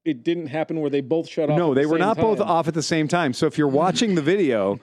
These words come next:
Speaker 1: <laughs>
Speaker 2: you can see where the disaster
Speaker 1: Yeah,
Speaker 2: strikes.
Speaker 1: yeah.
Speaker 2: It's a very funny thing. Like,
Speaker 1: And then,
Speaker 2: yeah.
Speaker 1: and the best part was Nick, and I even, I put a graphic up.
Speaker 2: Yeah.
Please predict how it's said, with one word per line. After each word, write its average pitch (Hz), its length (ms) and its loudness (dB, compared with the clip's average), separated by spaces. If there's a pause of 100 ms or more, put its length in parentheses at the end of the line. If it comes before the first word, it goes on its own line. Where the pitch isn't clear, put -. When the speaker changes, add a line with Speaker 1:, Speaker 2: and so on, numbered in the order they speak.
Speaker 1:
<laughs> 180 120 -4
Speaker 2:
you 180 160 0
can 170 180 -2
see 220 260 0
where 214 140 2
the 175 120 0
disaster 131 540 -2
Speaker 1:
Yeah, 185 120 0
Speaker 2:
strikes. 214 340 -2
Speaker 1:
yeah. 156 200 -2 (600)
Speaker 2:
It's 156 160 0
a 175 80 2
very 170 320 0
funny 151 300 -2
thing. 104 260 -4
Like, 104 220 -2
Speaker 1:
And 214 80 0
then, 107 160 -2
Speaker 2:
yeah. 214 40 -4
Speaker 1:
and 202 140 -2
the 190 60 -2
best 208 340 -4
part 165 240 -2
was 147 180 -4
Nick, 160 380 -4
and 151 80 -6
I 156 80 0
even, 180 160 -2
I 156 80 0
put 180 160 -2
a 160 60 -2
graphic 147 440 -2
up. 139 220 -8
Speaker 2:
Yeah. 127 140 0